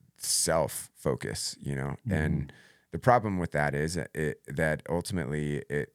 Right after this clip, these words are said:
Speaker 1: it leaves you empty and thirsting for more. And so you just, you, you get ravenous, you know? It's like
Speaker 2: Yeah.
Speaker 1: you need more and more and more. It's like, it's like the,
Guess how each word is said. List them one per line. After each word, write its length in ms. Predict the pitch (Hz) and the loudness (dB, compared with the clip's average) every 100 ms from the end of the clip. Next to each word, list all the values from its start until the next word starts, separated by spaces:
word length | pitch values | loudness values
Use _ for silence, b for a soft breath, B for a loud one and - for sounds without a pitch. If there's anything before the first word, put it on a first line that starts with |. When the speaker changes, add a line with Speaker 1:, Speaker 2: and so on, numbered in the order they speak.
| - | -8
Speaker 1:
it 160 | 78 - | -8 -4
leaves 420 | 78 87 82 71 | -2 -2 -2 -4
you 80 | 71 - | -6 -4
empty 380 | 76 85 80 73 | -4 -4 -2 -2
and 260 | 67 65 - _ _ _ _ - | -4 -6 -10 _ _ _ _ -2
thirsting 480 | 95 92 - 78 71 | 0 2 0 -2 -2
for 160 | 73 | -2
more. 460 | 73 78 104 69 73 | 0 0 2 0 -2
And 120 | 76 | -4
so 80 | 67 | -6
you 220 | 69 71 | -4 -4
just, 220 | 69 67 - _ | -6 -8 -10 _
you, 140 | 78 76 | -6 -4
you 200 | 65 80 | -2 -2
get 160 | 78 60 | -2 0
ravenous, 680 | 78 101 117 - - - - | 2 2 0 -4 -6 -8 -8
you 140 | 67 | -4
know? 180 | 69 73 - | -2 -4 -6
It's 180 | 85 - | -8 -2
like 160 | 65 92 | -2 -2
Speaker 2:
Yeah. 80 | 82 | -4
Speaker 1:
you 60 | 76 | -2
need 220 | 78 73 | -2 -2
more 300 | 76 92 71 | 0 0 -2
and 80 | 67 | -2
more 200 | 82 85 | -2 -2
and 80 | 73 | -2
more. 160 | 92 87 | -2 0
It's 100 | 110 | 0
like, 120 | - | 0
it's 200 | 87 - | -2 0
like 160 | 101 - | 0 0
the, 200 | 95 | 0